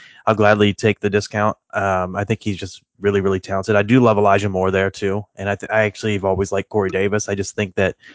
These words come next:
those three guys are, I mean, Berrios is a solid receiver, um, but I just think those three guys are much more talented. So I think, um, I think ultimately with wide receivers, we do see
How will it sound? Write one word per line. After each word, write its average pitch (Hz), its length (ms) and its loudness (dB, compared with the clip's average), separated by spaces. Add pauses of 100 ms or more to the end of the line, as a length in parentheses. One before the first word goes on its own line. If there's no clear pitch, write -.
(540)
those 110 340 4
three 110 280 0
guys 101 440 2
are, 92 400 -4 (100)
I 104 60 -8
mean, 101 320 -6
Berrios 123 380 4
is 110 100 -2
a 98 80 -8
solid 101 320 -2
receiver, 101 500 -8 (100)
um, 92 520 -10 (140)
but 101 100 0
I 104 80 2
just 95 220 -8
think 107 180 -6
those 98 220 -2
three 101 320 -4
guys 92 420 0
are 92 340 -4 (140)
much 104 260 -4
more 101 160 0
talented. 95 600 -4 (500)
So 98 240 0
I 95 60 2
think, 92 360 -4
um, 90 460 -6 (220)
I 98 60 -10
think 123 180 -2
ultimately 98 640 -2 (100)
with 107 180 -2
wide 101 200 2
receivers, 101 600 -2 (600)
we 110 120 2
do 110 200 4
see 101 640 -2